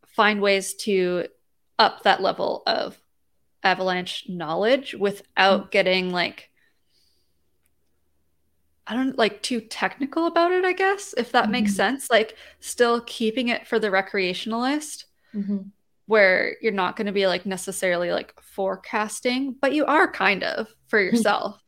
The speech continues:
Speaker 2: I mean, of course you have to. And I think, um, this season in particular, you know, there's a lot of professional skiers and a lot of ski guides and a lot of folks in the ski industry that are talking about our snowpack. Um, and it's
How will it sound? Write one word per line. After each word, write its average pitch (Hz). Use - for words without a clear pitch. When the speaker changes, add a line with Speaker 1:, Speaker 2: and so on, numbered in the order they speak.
Speaker 2:
I 214
mean, 220
of 214
course 208
you 190
have 160
to. 156
And 180
I 180
think, 180
um, 160
this 196
season 175
in 170
particular, 165
you 170
know, 156
there's 165
a 170
lot 156
of 160
professional 170
skiers 185
and 170
a 165
lot 160
of 156
ski 185
guides 175
and 160
a 165
lot 165
of 165
folks 160
in 170
the 160
ski 165
industry 160
that 156
are 151
talking 151
about 156
our 147
snowpack. 170
Um, 156
and 165
it's 175